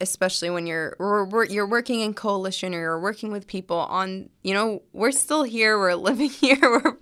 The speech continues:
we're, um, we're working on similar issues with different, um, bipoc communities, and we're fighting for a lot of the same things 'cause the same policies that affect us. And it's, you know, you, you know that people recognize it on the one-on-one, but if people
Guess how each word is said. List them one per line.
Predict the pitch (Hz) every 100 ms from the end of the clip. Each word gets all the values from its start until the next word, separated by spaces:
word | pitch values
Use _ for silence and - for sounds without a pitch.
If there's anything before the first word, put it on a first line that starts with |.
| -
we're, | 208 196 196 - 381 440 - - - -
um, | 180 175 170 165 - -
we're | 202
working | 202 220 - 285
on | 196 233
similar | 208 202 190
issues | - 220 - 190 185
with | 180
different, | 185 - 175 165 175
um, | 165 170
bipoc | 170 196 - -
communities, | 180 175 170 170 165 165
and | 165
we're | 165
fighting | - 175 196 196
for | -
a | 165
lot | 165 165
of |
the | 170
same | - 160 165
things | 170 170
'cause | - 170
the | 160
same | - 165 170
policies | - 160 165 170
that | - -
affect | - - 160 -
us. | 156 165 - -
And | 196
it's, | 202 202 - - - _
you | 196
know, | 214
you, | 233 220 - _
you | 185 185
know | 185 180 190
that | 196
people | - 175 175 170
recognize | 170 180 180 180 190
it | 175
on | -
the | 165
one-on-one, | 160 160 160 156 156 156 220
but | 202 160
if | 180 -
people | 185 175 175 165 160